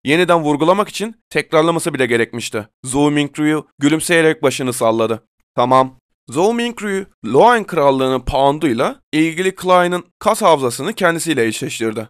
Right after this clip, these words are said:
Bunun kendisinin alışık olduğunun yarısına yakın olduğunu düşünüyordu.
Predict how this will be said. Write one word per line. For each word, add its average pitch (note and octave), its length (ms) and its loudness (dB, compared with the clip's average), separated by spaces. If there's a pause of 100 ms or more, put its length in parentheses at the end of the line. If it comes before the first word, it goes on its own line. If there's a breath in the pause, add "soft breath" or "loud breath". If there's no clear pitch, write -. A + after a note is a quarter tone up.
(140)
Bunun D3 320 0 (160)
kendisinin E3+ 540 -2
alışık F#3+ 340 0
olduğunun D#3+ 560 0 (140)
yarısına G3 440 0
yakın B2 260 2
olduğunu A2+ 340 -4
düşünüyordu. A2+ 600 -4